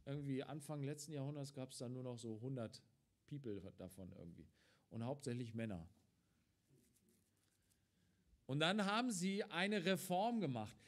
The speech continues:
Ja, es durften auch nicht-jüdische Frau-, äh, nicht-samaritanische Frauen, also jüdische Frauen, mit zu der Gemeinschaft hinzugenommen werden. Sie durften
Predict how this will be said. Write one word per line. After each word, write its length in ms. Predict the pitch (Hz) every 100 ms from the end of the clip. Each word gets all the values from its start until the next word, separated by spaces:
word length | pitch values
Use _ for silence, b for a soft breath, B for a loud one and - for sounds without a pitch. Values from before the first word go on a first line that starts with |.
| B B
Ja, 500 | 147 208 269 277 262 -
es 300 | 170 - -
durften 500 | 202 269 269 - 233
auch 360 | 175 208 151
nicht-jüdische 1120 | 156 165 277 262 - - 190 214 208 190 185
Frau-, 480 | 143 - 131 156 202
äh, 220 | 165 160 156
nicht-samaritanische 1200 | 202 220 - 170 170 156 160 151 151 165 143 127
Frauen, 320 | - 110 165
also 280 | - 120 117 B B _ _
jüdische 500 | 127 185 180 - 92
Frauen, 420 | - 95 110 143 139 B B B
mit 320 | 135 220 -
zu 160 | - 160
der 180 | 139
Gemeinschaft 720 | 131 135 131 160 185 156 139
hinzugenommen 1080 | 143 131 - 202 208 170 131 127 135 131 110
werden. 460 | 113 127 170 196 165
Sie 180 | 127
durften 560 | 120 160 190 - 175